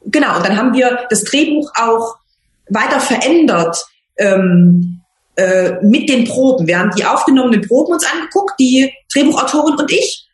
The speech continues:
und haben dann aus den Proben ganze Dialogsätze rausgenommen, ganze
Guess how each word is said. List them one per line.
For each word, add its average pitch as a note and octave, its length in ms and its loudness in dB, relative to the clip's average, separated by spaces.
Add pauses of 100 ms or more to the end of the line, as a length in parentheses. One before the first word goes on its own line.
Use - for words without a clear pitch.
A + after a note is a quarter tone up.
(200)
und A#3+ 200 2
haben C4+ 160 0
dann B3+ 200 -2
aus D4 180 -2
den C#4 200 2
Proben C#4 360 2
ganze C#4+ 280 0
Dialogsätze B3+ 880 0
rausgenommen, E3+ 760 0
ganze B3+ 540 0